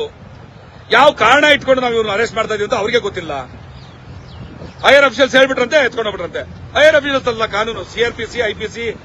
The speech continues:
ಈಗೇನು, ಆ, ಹೊಸ ಕಾನೂನುಗಳು ಬಂದಿದ್ದಾವಲ್ಲ, ಅದೆಲ್ಲ ಐ ಆರ್ ಎಫ್ ಸಿ ಕೂಡ ಸ್ವಂತ ಆಸ್ತಿ ಏನಲ್ಲ. ಅವರು ಕೂಡ ಕಾನೂನುಬದ್ಧವಾಗಿ ನಡ್ಕೋಬೇಕು. ನಮಗೆ ಅಟ್ಲೀಸ್ಟ್ ಒಂದು ನೋಟಿಸ್ ಕೊಡ್ಬೇಕು. ದಾರಿನಲ್ಲಿ ನಿಲ್ಲಿಸಿ, ನಿಮ್ಮನ್ನ ಇಂಥ ಕಾರಣಕ್ಕೆ ನಿಮ್ಮನ್ನ ತಡಿತಾ ಇದೀವಿ ಅಥವಾ ಅರೆಸ್ಟ್ ಮಾಡ್ತೀವಿ ಅಂತ ಒಂದು ನೋಟಿಸ್ ಕೊಡಿ.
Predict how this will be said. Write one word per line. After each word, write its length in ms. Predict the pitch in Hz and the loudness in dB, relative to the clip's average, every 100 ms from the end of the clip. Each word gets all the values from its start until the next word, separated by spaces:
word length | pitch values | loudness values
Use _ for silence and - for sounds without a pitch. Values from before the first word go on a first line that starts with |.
| - - - | -20 -20 -12
ಈಗೇನು, 400 | 185 220 214 185 - - - | -2 -2 -2 -6 -8 -18 -12
ಆ, 140 | - 185 | -4 -2
ಹೊಸ 180 | 180 233 | 0 0
ಕಾನೂನುಗಳು 440 | 208 220 214 202 | 0 0 0 -6
ಬಂದಿದ್ದಾವಲ್ಲ, 400 | 190 190 175 135 160 220 135 113 - | -6 -4 -6 -2 0 0 -2 -12 -12
ಅದೆಲ್ಲ 240 | 147 180 233 | -4 0 2
ಐ 100 | 190 214 | 4 4
ಆರ್ 80 | |
ಎಫ್ 120 | 233 185 | 2 0
ಸಿ 320 | 208 - 226 | -8 -8 -8
ಕೂಡ 100 | 208 | -6
ಸ್ವಂತ 260 | 175 180 | -6 -4
ಆಸ್ತಿ 280 | 208 190 180 | -2 -2 -4
ಏನಲ್ಲ. 260 | 156 139 151 135 - - - - - - | -10 -8 -10 -12 -14 -18 -18 -18 -14 4
ಅವರು 260 | 202 269 | 4 4
ಕೂಡ 180 | - 214 | 0 0
ಕಾನೂನುಬದ್ಧವಾಗಿ 640 | 247 185 247 277 233 220 | 0 2 2 4 4 4
ನಡ್ಕೋಬೇಕು. 680 | 220 170 156 127 - - - - - - - - - - - | 2 -2 -6 -8 -12 -18 -18 -18 -16 -16 -14 -12 -12 -12 -2
ನಮಗೆ 520 | 214 233 262 277 220 | 0 4 6 4 2
ಅಟ್ಲೀಸ್ಟ್ 300 | - 240 320 | -2 2 4
ಒಂದು 140 | 254 240 | 4 2
ನೋಟಿಸ್ 200 | 285 - | 0 0
ಕೊಡ್ಬೇಕು. 420 | 226 170 - - - - - - - - - - - - - - | -2 -2 -10 -20 -20 -20 -20 -20 -18 -18 -14 -16 -16 -18 -18 -4
ದಾರಿನಲ್ಲಿ 380 | 180 254 262 240 | 0 2 2 0
ನಿಲ್ಲಿಸಿ, 300 | 220 220 214 285 269 - 165 | -2 -2 2 2 0 -6 -6
ನಿಮ್ಮನ್ನ 240 | 233 233 | -2 0
ಇಂಥ 140 | 233 277 | 2 2
ಕಾರಣಕ್ಕೆ 440 | 240 233 220 247 | 2 2 2 -2
ನಿಮ್ಮನ್ನ 200 | 226 214 | -2 -4
ತಡಿತಾ 240 | 202 233 | -6 -2
ಇದೀವಿ 200 | 233 214 | -2 -2
ಅಥವಾ 160 | 240 226 | -4 -2
ಅರೆಸ್ಟ್ 200 | 202 226 | -4 -4
ಮಾಡ್ತೀವಿ 180 | 220 226 | -4 -4
ಅಂತ 80 | 302 | -4
ಒಂದು 140 | 262 | 0
ನೋಟಿಸ್ 180 | 359 254 | 0 -2
ಕೊಡಿ. 160 | 214 | -6